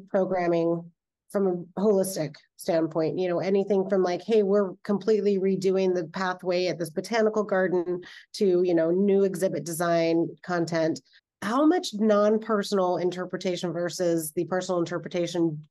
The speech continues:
do you work with as far as, you know, coming in as a consultant?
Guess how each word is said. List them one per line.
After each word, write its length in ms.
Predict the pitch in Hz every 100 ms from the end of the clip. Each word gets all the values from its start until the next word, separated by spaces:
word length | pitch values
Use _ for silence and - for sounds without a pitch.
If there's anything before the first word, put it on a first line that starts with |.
| - 185
do 140 | 190
you 120 | 196
work 320 | 180 185 185
with 220 | - 165 175
as 180 | 156
far 240 | 156 165 156
as, 320 | 156 156 151
you 80 | 170
know, 300 | 156 151 151 - -
coming 280 | 196 180 170
in 120 | 165
as 140 | 160 160
a 180 | 160
consultant? 640 | 156 170 165 151 151 -